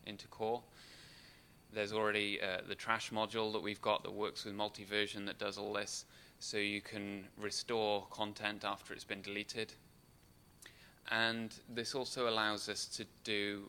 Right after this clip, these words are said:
replication of deleted content. So if you delete something on stage and you replicate up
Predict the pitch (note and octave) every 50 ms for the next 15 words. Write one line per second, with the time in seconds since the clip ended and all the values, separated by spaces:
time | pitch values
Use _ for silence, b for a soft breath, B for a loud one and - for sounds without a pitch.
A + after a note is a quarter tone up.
0 | - - A2 G#2 - - A2+ - - A2 A2+ A2+ - - - G#2 F#2+ F2+ D2 F#2
1 | G2 - - G2+ F#2+ G2 G2 - - - F#2+ F#2 - - - G#2 G2 F#2+ F#2 G2
2 | F#2 F2 F2+ - - - - G2+ G2 - A2 G2 A2 G2+ G#2 A2+ - - - G#2+
3 | D#2 G2+ G2 F#2 F#2+ - - - B2+ A#2+ A#2+ B2+ B2+ A#2+ - A2+ G#2 G#2 G2+ G2
4 | G#2+ G#2 - - A#2 - - G#2 G2 - G#2 F2